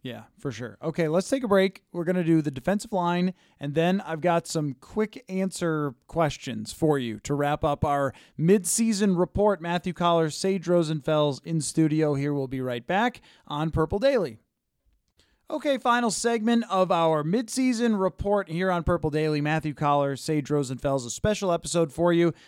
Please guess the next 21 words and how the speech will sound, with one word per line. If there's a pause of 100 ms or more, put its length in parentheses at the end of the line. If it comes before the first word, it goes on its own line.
(100)
We
left
off
grading
the
defensive
line.
If
you
wanna
hear
any
of
the
other
grades
and
breakdowns (180)
position
by
position,